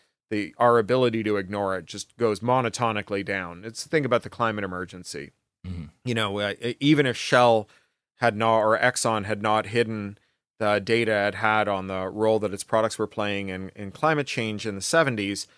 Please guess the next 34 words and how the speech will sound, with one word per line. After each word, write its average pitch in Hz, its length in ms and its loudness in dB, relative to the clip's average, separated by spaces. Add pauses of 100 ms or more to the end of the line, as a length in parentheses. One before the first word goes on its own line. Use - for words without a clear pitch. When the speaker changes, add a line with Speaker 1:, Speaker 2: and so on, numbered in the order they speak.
(420)
Speaker 1:
it 165 140 6
would 196 120 8
have 226 60 6
been 208 120 4
hard 147 320 4
to 135 100 2
muster 127 340 0
a 117 60 0
sense 117 260 -4
of 123 80 -6
urgency 120 500 -4
in 90 100 -8
the 92 60 -10
seventies, 85 640 -10 (120)
right? 117 220 -12
Because 107 320 -8
the 101 220 -2 (100)
story 117 400 0
is 113 180 -2
that 107 180 0
in 107 120 -8
fifty 107 340 -4
years, 101 320 -2
something 98 320 -8
bad's 113 320 0
gonna 101 180 -6
happen. 98 380 -8
But 110 140 -8
here 127 100 0
we 120 120 4
are 117 120 6
fifty 123 280 -4
years 104 280 -2
on, 113 400 0